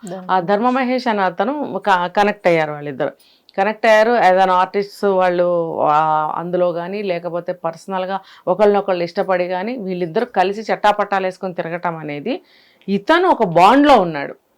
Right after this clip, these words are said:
Speaker 2: గౌతమి చౌదరితోటి. బాండ్లో ఉండి ఒక హస్బెండ్గా తను ఇక్కడ ఉన్నాడు, ఉండి త-, ఆ, ఆవిడతో అఫైర్ పెట్టుకున్నాడు అంటే ఇది ఏమని చెప్పుకోవాలంటే అతని తరఫు నుంచి ఇది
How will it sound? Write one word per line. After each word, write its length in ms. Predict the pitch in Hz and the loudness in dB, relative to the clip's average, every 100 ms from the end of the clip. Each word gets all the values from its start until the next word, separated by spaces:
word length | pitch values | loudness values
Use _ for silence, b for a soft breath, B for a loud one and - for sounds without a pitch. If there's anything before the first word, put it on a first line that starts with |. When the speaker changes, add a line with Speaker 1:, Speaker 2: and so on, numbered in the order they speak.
| 170 | -2
Speaker 2:
గౌతమి 680 | 175 185 214 208 202 190 180 | 0 2 2 2 0 -2 -4
చౌదరితోటి. 640 | 156 147 151 147 - 131 - _ _ _ _ 165 | -6 -6 -8 -10 -12 -14 -14 _ _ _ _ 0
బాండ్లో 500 | 175 202 277 277 233 | 4 4 4 4 4
ఉండి 320 | 196 165 180 | 2 -2 -2
ఒక 200 | 226 202 | -2 -2
హస్బెండ్గా 880 | 165 175 160 190 247 240 220 269 285 180 | 0 0 0 0 0 0 0 -2 -2 -6
తను 180 | 180 214 | -4 -6
ఇక్కడ 260 | 208 180 | -2 0
ఉన్నాడు, 600 | 214 240 180 196 214 139 - b b b - | 0 0 -4 -2 0 -2 -4 b b b -8
ఉండి 680 | 180 240 277 240 208 262 - | 0 4 4 4 2 0 -4
త-, 100 | - - | -8 -2
ఆ, 300 | 170 170 - - - | 0 0 -2 -2 2
ఆవిడతో 500 | 185 214 247 262 262 | 4 6 4 4 2
అఫైర్ 400 | 208 214 202 202 | 4 2 0 0
పెట్టుకున్నాడు 580 | 180 - 185 185 180 | -4 -4 -6 -4 -4
అంటే 360 | 170 147 170 214 | -6 -8 -8 -8
ఇది 220 | 196 190 | -6 -8
ఏమని 380 | 185 180 190 202 | -8 -6 -6 -8
చెప్పుకోవాలంటే 640 | 196 175 - 165 156 151 165 | -12 -12 -6 -6 -6 -6 -6
అతని 240 | - 175 | -6 -8
తరఫు 280 | 170 165 156 | -6 -8 -8
నుంచి 380 | 151 147 220 - b b b 190 | -12 -8 -10 -10 b b b -4
ఇది 500 | 196 269 220 196 | 0 0 0 0